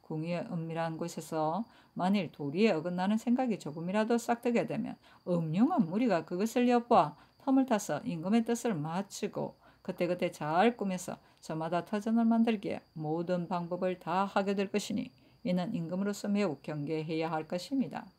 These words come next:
전하께서 매양 한가하시거나 홀로 계실 때 남이 보지 않고 알지 못한다고 생각하지 마시고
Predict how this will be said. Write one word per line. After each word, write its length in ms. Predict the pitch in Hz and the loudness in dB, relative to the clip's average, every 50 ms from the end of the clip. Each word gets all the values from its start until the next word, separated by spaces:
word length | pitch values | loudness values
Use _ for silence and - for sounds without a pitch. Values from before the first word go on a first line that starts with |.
| _ _ _ _ _ _ _ _ _ _ _ - - _ _ - - _ _ | _ _ _ _ _ _ _ _ _ _ _ -20 -20 _ _ -20 -20 _ _
전하께서 440 | - - 233 254 240 247 240 - 247 | 0 4 6 6 6 4 2 2 2
매양 360 | 226 196 190 220 247 220 180 | 4 4 6 6 6 6 6
한가하시거나 1080 | 175 - 175 175 170 160 180 185 190 190 202 208 - - 233 214 190 170 165 160 175 - - - - _ - | 2 0 -4 -4 -2 0 0 0 2 0 0 -2 -2 -2 -2 0 0 0 -2 -4 -6 -8 -12 -18 -14 _ 2
홀로 240 | 247 277 254 233 240 | 4 4 4 4 4
계실 300 | 240 240 - 262 233 - | 2 2 2 0 0 0
때 200 | 151 139 - - _ _ _ _ | -2 -4 -4 -8 _ _ _ _
남이 260 | - 180 185 185 180 | -2 0 0 0 0
보지 380 | 180 190 202 202 208 170 156 147 | 0 -2 -2 0 0 -2 0 0
않고 540 | 151 165 185 214 233 233 - 160 143 - - | 0 2 2 2 2 2 2 -2 -2 -2 -2
알지 400 | 156 156 170 202 226 - - 160 | -2 -2 0 -2 -2 -2 -4 -4
못한다고 540 | 147 165 190 220 - 262 247 247 240 247 240 | -2 -2 -4 0 4 4 4 4 4 2 0
생각하지 880 | 240 247 233 233 240 233 233 - 247 240 233 226 - - 165 175 185 | 2 2 4 4 4 2 2 4 4 4 4 4 0 -2 -2 0 0
마시고 920 | - - 180 160 175 196 226 226 - - 269 233 - - 165 175 170 - | 0 -2 -2 -2 0 0 0 0 0 0 0 0 2 2 0 0 0 0